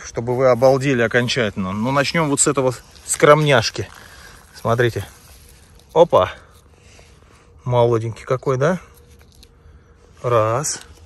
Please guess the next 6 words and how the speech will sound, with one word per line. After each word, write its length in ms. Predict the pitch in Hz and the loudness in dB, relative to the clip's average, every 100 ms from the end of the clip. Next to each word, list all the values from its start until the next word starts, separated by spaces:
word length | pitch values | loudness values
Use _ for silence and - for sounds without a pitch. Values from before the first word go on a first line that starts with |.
| - - - - - - - - _ - - - - - - - | -20 -20 -20 -20 -20 -20 -20 -20 _ -20 -20 -20 -20 -20 -20 -14
Дальше. 560 | 131 120 104 101 - 147 - - - - - - - - - - - - - - - - | -4 -2 -2 -4 -6 -8 -10 -20 -20 -20 -20 -20 -20 -20 -20 -20 -20 -20 -18 -16 -14 0
Опа, 460 | 170 170 127 101 95 123 | 2 4 4 2 0 -10
два. 600 | 120 139 131 117 139 - - - - - - - - - - - - | -4 2 6 6 4 -2 -18 -20 -20 -18 -20 -20 -20 -20 -20 -20 -4
Такой 420 | - 160 - 139 139 | 4 4 6 2 4
уже 160 | 151 | 2
поеденный. 680 | 151 143 139 131 139 160 | 2 2 2 0 -2 -2